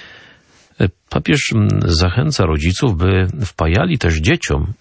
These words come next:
istotne wartości życia ludzkiego. Taką pierwszą, którą wymienię, jest wolność od dóbr materialnych, wyrażająca się w prostym, takim surowym stylu życia. Ponadto dzieci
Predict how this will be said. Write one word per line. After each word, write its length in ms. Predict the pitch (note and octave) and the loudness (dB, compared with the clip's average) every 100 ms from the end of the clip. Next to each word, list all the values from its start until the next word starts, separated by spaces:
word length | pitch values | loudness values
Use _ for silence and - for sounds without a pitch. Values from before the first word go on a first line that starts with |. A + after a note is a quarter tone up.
| - | -4
istotne 440 | G#2 G2 F2+ F2+ | -2 0 0 0
wartości 540 | E2 - A2 G#2+ - D#2 | 0 0 -2 -2 0 0
życia 300 | A#2+ - D2+ | 2 2 0
ludzkiego. 640 | D2+ - - C#2+ E2 - _ _ _ _ | 0 -4 -4 -4 -4 -10 _ _ _ _
Taką 280 | - - F#2 - | -12 -4 -4 0
pierwszą, 460 | C3 C#3+ - A2 | 0 0 -2 -2
którą 340 | F#2 G2 F2+ E2+ - - - - - | 0 0 2 -2 -8 -20 -20 -14 -2
wymienię, 480 | D#2 F2+ F2+ G2 G2 | 2 4 4 2 2
jest 180 | E2+ D#2+ | 0 0
wolność 580 | F2+ F2+ F2+ C3+ - D2 | 0 2 2 0 -2 -4
od 280 | - - | -4 -2
dóbr 280 | E2 F2 E2 | 0 0 2
materialnych, 920 | D2+ E2+ F2+ D#2+ E2 F2+ F2+ B2 - - | 2 2 0 2 2 2 0 -2 -4 -6
wyrażająca 800 | E2 F2 F2 E2 D#2+ E2+ B2+ - | -2 0 2 0 2 0 0 -2
się 140 | D#3+ | -2
w 80 | C3+ | -2
prostym, 520 | - A#2 - - D#2 - - - | 0 -2 -2 -2 -4 -6 -18 -14
takim 420 | - - B2+ G#2+ F#2 - | -6 -2 0 0 0 -6
surowym 540 | - F2+ E2+ E2+ E2 - - - - - | -2 0 2 0 -2 -4 -14 -20 -20 -14
stylu 380 | - - - F2+ | -10 -4 -2 0
życia. 380 | E2 G2 - - - - - | 0 0 -2 -6 -8 -20 -6
Ponadto 440 | - G2 - D3+ | 0 0 0 -2
dzieci 440 | A2 A2+ B2+ B2 | 0 -2 0 -2